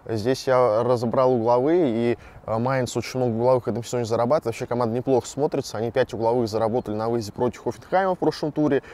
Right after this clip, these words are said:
э, семь с Гретер Фюрт и Бохумом, пять даже с Лейпцигом. То есть не меньше пяти в этом сезоне, а Фрайбург — та команда, которая очень часто любит отдавать территорию мяч, особенно играя на выезде. И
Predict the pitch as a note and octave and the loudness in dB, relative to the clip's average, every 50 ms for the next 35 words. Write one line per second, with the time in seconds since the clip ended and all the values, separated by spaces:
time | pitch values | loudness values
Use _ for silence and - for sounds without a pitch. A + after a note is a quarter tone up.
0 | - - - - A2 - - C#3 C#3+ C3 A#2 G#2+ A2 A#2 C3 C#3 - C#3+ - - | -20 -10 -8 -6 -6 -4 -2 0 0 2 0 0 0 2 2 2 2 0 -2 0
1 | - F3+ D#3+ C3 - B2 A2+ G2+ G2+ B2+ D#3 F3 F#3 - - F3 F3 F3 E3 D3+ | 2 2 2 4 2 0 0 0 2 0 0 0 -2 -4 -2 0 2 2 0 0
2 | - - - - - - D#3 D3+ D3+ B2+ A#2 C#3+ C#3+ - D3 C3+ - - D#3 E3+ | -4 -8 -18 -14 0 2 4 4 4 4 4 2 2 2 -2 -6 -4 -2 2 4
3 | E3+ D3 A2 G#2 - - G#2 G#2+ G#2+ G2 - A#2 A#2+ A#2 - - B2 B2 C3 C#3 | 4 4 2 0 -6 -8 -6 -6 -6 -4 -2 -4 -4 -4 -4 -6 -6 -4 -2 -2
4 | D3 D3 C#3+ - D3+ B2 - D#3 - - D3+ D3+ C3+ - C#3 C3+ - - C3 B2 | -2 -2 -2 -4 -4 -4 -2 -2 2 4 4 4 4 2 -2 -4 -4 -6 -6 -2
5 | C3+ D3+ E3+ F3+ F3+ F3 E3 - - A#2 C3 C#3 C3+ B2 - - - - - - | 0 2 2 2 2 0 -2 -2 0 0 2 2 0 -2 -4 -10 -20 -20 -20 -14
6 | - - C#3 D3+ D3+ C#3 B2+ A#2+ A#2+ - - - C3 B2 - C3+ C3+ C#3+ C#3+ C3+ | -6 0 4 4 6 6 4 2 0 -2 -2 -4 -4 -2 0 0 0 2 2 2
7 | A#2+ A#2 G#2+ A#2 A2+ B2 B2+ B2+ B2 A#2 - - - - - - - - A#2+ C3 | 0 0 -2 -2 -4 0 2 4 4 4 2 -2 -12 -20 -20 -18 -8 -4 -4 -2
8 | - C#3 B2+ - D3+ C#3 B2 - - C#3 D3 D3+ C3 B2 A#2 A2+ A2+ B2 B2+ C3 | -2 -4 0 2 2 4 4 2 2 4 4 4 4 4 2 2 2 2 4 4
9 | C3 A#2 - - - - - B2 C3 - - C#3 C3 B2 A#2+ A#2 B2 D3+ E3+ F3+ | 4 4 2 -4 -4 -2 0 0 0 2 4 4 4 4 4 2 2 0 0 0
10 | - E3 - - D#3+ C3 D3 D3 C#3+ D3 C3 B2 C#3+ C#3+ C3+ C3 C3+ C3 B2 C3 | -2 -6 -6 -4 -2 0 0 2 2 2 2 4 4 4 4 2 0 0 2 2
11 | C#3 C3+ C3 B2 - - A2+ - A2+ C3+ C3+ A#2+ | 4 2 2 0 -2 -6 -6 -2 0 2 2 2